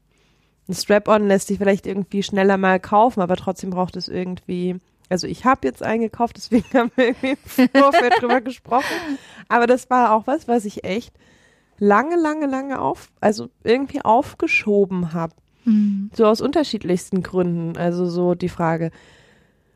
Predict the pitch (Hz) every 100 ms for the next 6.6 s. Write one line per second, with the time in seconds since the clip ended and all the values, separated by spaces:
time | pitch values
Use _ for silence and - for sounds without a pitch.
0 | _ _ _ _ 226 247 233 240 190 202
1 | 202 - 185 180 180 170 165 175 170 -
2 | 226 254 - 254 196 180 180 - 185 175
3 | 180 185 196 208 202 - - - 226 226
4 | 233 208 220 262 - 285 302 285 285 -
5 | 285 302 302 320 320 269 220 208 202 208
6 | 190 202 196 196 196